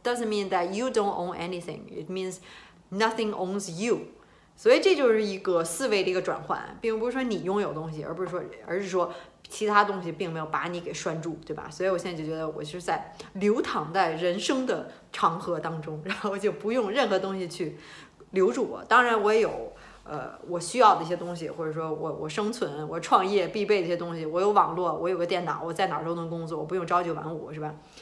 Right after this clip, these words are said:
然后我喜欢我那耳机，我那个博士那个 Bose 的耳机，然后是必备的，然后我，当然我也有一个 iPad，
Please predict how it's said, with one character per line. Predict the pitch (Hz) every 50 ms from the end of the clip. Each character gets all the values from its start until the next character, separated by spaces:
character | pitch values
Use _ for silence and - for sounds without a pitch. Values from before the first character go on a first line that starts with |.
| - - - - - -
然 | 185 190
后 | 202 185
我 | 196
喜 | 247 - 190
欢 | 165 156 175 180 180
我 | 175 160
那 | 170 190
耳 | - 175 180 175
机， | 170 185 196 208 202 202 - - - - - - - - -
我 | 185 180
那 | 165 180 180
个 | 170 175 165 - - - -
博 | - - 170 185
士 | 190 - 226 185
那 | 165 165 156
个 | 156
Bose | 151 180 196 202 214 220 185 175 165 160
的 | 151 156
耳 | 156 160 160 156
机， | 151 160 185 190 185
然 | 180 170 165
后 | 160 165 160 160 160 - - - - - - - - - - - - - _ _ -
是 | - 170 165 160 - - -
必 | 311 269 220 196
备 | 226 220 180 165 165
的， | 160 160 - - - 175 165
然 | 170 175
后 | 185
我， | 185 175
当 | 170 185 180
然 | 180 175
我 | 170 170
也 | 170 180 185
有 | 170 156 156
一 | 156 156
个 | 170 -
iPad， | - 165 165 165 185 185 156 -